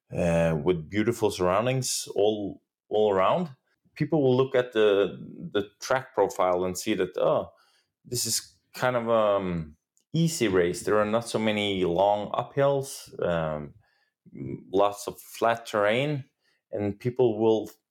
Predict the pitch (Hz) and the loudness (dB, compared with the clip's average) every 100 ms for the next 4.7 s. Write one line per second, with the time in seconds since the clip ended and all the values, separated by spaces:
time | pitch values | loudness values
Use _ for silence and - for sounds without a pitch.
0 | _ _ _ _ _ 110 117 - 135 131 | _ _ _ _ _ 0 0 2 2 2
1 | 123 123 117 120 117 104 101 87 87 - | -2 0 2 2 2 -4 -4 -6 -8 0
2 | 98 87 107 113 - 110 92 107 92 - | 2 2 0 -2 0 2 4 2 0 -8
3 | - - 90 - 87 82 78 85 107 156 | -12 -6 -6 -2 0 0 0 2 2 0
4 | - - 98 - 156 - - | -6 -4 -2 -2 -6 -14 -20